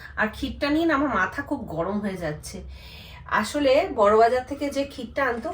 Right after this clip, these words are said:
খোয়া ক্ষীর আনতো, আর এরকমই শক্ত দেখতে লাগতো, তা সেই মতন না আমি জানি খোয়া ক্ষীরই হবে, আমি কড়াইতে দিয়েছি, ব্যাস,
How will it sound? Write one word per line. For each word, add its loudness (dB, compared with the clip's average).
খোয়া 4
ক্ষীর -2
আনতো, -4
আর 2
এরকমই 4
শক্ত 2
দেখতে -2
লাগতো, 0
তা 8
সেই -4
মতন 2
না 2
আমি 0
জানি 0
খোয়া 4
ক্ষীরই -2
হবে, 2
আমি 2
কড়াইতে 4
দিয়েছি, -6
ব্যাস, 6